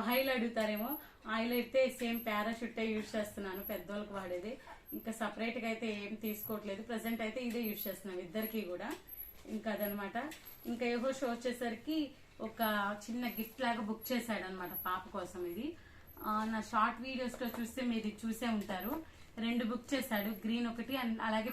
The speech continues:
పింక్ ఒకటి. ఇంకా ఇది రిటర్న్ పెట్టేద్దాం అనుకున్నాం, కానీ ఏమైందంటే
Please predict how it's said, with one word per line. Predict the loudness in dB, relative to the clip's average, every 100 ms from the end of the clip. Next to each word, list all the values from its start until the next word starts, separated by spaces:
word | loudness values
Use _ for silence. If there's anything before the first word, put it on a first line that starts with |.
| 0
పింక్ | 0 0
ఒకటి. | -4 -4 -2 -2 -4 -18 -10 -6
ఇంకా | 0 0
ఇది | 2 2
రిటర్న్ | 2 4 6
పెట్టేద్దాం | 6 4 2 4 4
అనుకున్నాం, | 4 4 4 4 2 2
కానీ | 2 2 2 2
ఏమైందంటే | 2 2 2 0 2